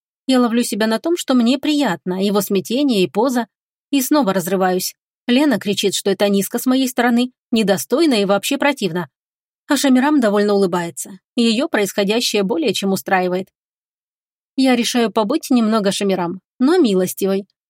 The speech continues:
и позволяю Саргону подняться. Он смотрит на застывшего Юнана, силится улыбнуться и садится подле моих ног. "Если позволите, великая госпожа".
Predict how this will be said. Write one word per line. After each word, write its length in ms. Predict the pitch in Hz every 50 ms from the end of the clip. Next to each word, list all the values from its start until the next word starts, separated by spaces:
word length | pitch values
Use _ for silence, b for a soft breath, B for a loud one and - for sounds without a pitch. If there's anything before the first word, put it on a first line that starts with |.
| _
и 80 | - 170
позволяю 500 | - 214 185 180 196 196 196 233 285 311
Саргону 460 | - - 214 208 196 208 208 202 185
подняться. 560 | - 190 180 165 175 175 170 - - - 185 - _ _ _ _ _ _ _ _ _
Он 160 | 254 247 233 202
смотрит 460 | - 247 240 277 285 - 214 220 -
на 100 | 208 196
застывшего 500 | 196 208 - - 226 202 - 214 202 208
Юнана, 520 | 208 202 202 214 262 285 262 185 170 160
силится 420 | - - 262 254 233 233 - - 233
улыбнуться 520 | 233 226 202 202 247 320 359 - - 240
и 40 | 214
садится 440 | - - 208 202 294 - - 262 214
подле 280 | - 226 202 214 208
моих 240 | 202 208 202 196 -
ног. 260 | 190 190 - - - _ _ _ _ _ _ _ _ _ _ _ _ _ _ _ _ _ _ -
"Если 440 | 226 220 220 208 196 - 208 208
позволите, 640 | 202 - 220 202 190 220 285 285 196 170 165 - 180
великая 360 | 175 180 180 175 - 202 185
госпожа". 520 | 170 180 - - - 196 - 185 175 156